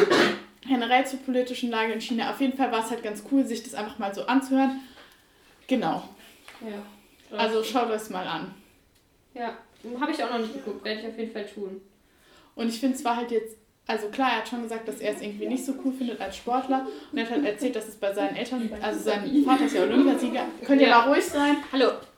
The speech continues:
Speaker 1: Und seine Mutter ist Doppel-Olympiasiegerin und dass er mit drei Jahren das erste Mal bei Olympia war. Und, äh, dass damals halt das Feeling, dass es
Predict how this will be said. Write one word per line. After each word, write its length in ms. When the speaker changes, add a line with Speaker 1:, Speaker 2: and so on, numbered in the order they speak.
Speaker 1:
Und 120
seine 200
Mutter 220
ist 100
Doppel-Olympiasiegerin 1040
und 180
dass 140
er 100
mit 200
drei 200
Jahren 160
das 80
erste 320
Mal 80
bei 180
Olympia 440
war. 340
Und, 540
äh, 400
dass 240
damals 420
halt 180
das 160
Feeling, 480
dass 180
es 60